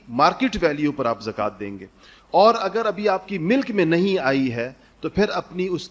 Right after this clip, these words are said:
اپنے اس کیپٹل کے اوپر آپ زکوٰۃ دیں گے جو آپ نے گاڑی خریدنے کے لیے جو رقم بھیجی ہے اس رقم کے اوپر زکوٰۃ دیں گے اگر وہ چیز آپ کی ملکیت کے اندر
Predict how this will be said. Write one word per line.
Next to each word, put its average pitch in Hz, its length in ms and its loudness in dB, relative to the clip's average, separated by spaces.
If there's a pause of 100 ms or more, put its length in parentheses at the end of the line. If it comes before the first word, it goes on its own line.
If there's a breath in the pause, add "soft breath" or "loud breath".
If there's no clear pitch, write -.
اپنے 156 260 -6
اس 175 200 -4
کیپٹل 202 440 2
کے 170 80 0
اوپر 143 200 2
آپ 127 160 0
زکوٰۃ 127 380 -2
دیں 139 160 -2
گے 175 100 -2
جو 147 140 2
آپ 139 160 2
نے 147 160 -2
گاڑی 139 280 2 (560 soft breath)
خریدنے 160 540 -2
کے 151 160 -6
لیے 170 200 -4
جو 156 180 0
رقم 220 320 -2
بھیجی 139 480 -2
ہے 98 60 -14 (260 soft breath)
اس 190 180 -2
رقم 190 320 0
کے 151 100 -6
اوپر 135 220 -4
زکوٰۃ 110 400 -4
دیں 110 220 -6
گے 135 200 -8
اگر 151 240 -2
وہ 139 180 0 (100)
چیز 127 200 -4
آپ 113 180 -2
کی 127 160 -6 (300 loud breath)
ملکیت 135 460 0
کے 135 100 -2
اندر 123 240 0